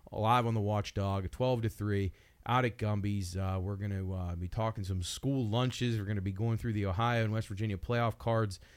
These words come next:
and the Duggar Saucy Spread Challenge week number twelve as, uh, we start to,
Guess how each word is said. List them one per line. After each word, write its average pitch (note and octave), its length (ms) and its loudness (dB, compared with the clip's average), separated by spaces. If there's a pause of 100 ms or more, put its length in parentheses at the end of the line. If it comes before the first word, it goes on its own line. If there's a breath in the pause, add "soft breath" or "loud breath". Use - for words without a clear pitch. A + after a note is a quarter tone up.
(180 loud breath)
and A2 200 2
the G#2 60 2
Duggar G#2+ 280 2
Saucy G#2+ 320 -2
Spread G#2 400 -2
Challenge G2+ 440 -2
week G2 340 -4
number G2 260 -2
twelve G2 460 -2
as, F2 180 -4
uh, F#2 160 -2
we F#2 160 -2
start G2 320 -4
to, F2 160 0